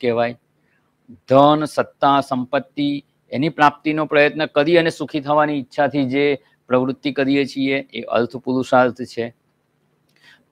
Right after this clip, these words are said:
પુણ્ય કર્મ પ્રાપ્ત કરવા માટે જે સત્કાર્ય, ધર્મ કાર્ય કરવામાં આવે છે એ ધર્મ પુરુષાર્થ છે. અને ચોથું છે મોક્ષ પુરુષાર્થ, દુઃખ રહિત નિત્ય સુખની પ્રાપ્તિ માટે જે પ્રયત્ન કરવામાં આવે.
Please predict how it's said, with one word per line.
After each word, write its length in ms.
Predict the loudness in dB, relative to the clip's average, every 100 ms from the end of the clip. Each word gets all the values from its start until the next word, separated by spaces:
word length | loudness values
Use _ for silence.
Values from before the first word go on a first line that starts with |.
| -8
પુણ્ય 300 | -2 2 6
કર્મ 300 | 8 8 6
પ્રાપ્ત 360 | 6 4 4 0
કરવા 360 | 2 4 4
માટે 320 | 2 0 0
જે 120 | -2 -4
સત્કાર્ય, 560 | -6 -2 2 2 2
ધર્મ 300 | 2 2 2
કાર્ય 300 | 2 2 2
કરવામાં 520 | 0 2 2 2 2
આવે 200 | 2 0
છે 100 | -2
એ 40 | -6
ધર્મ 360 | -4 -2 -2
પુરુષાર્થ 640 | -4 -4 -6 2 2 2 -8
છે. 360 | -10 -6 -6 -10 _ -20 _ -6
અને 260 | -2 -2
ચોથું 400 | -2 -4 -4 -6
છે 340 | -2 0 0 -4 _ _ -4
મોક્ષ 340 | 0 0 -2
પુરુષાર્થ, 520 | -8 -6 -6 -8 -10 -12 _ _ _ -6
દુઃખ 340 | -4 -2 -2
રહિત 400 | 2 2 2 -2
નિત્ય 460 | -4 -4 _ 0 0
સુખની 460 | 0 -8 -4 -2
પ્રાપ્તિ 560 | -2 -2 -4 -4 -6 -2
માટે 260 | 0 -2 -2
જે 120 | -2
પ્રયત્ન 420 | 0 0 0 -4
કરવામાં 520 | -4 -2 -2 -2 -6
આવે. 240 | -6 -10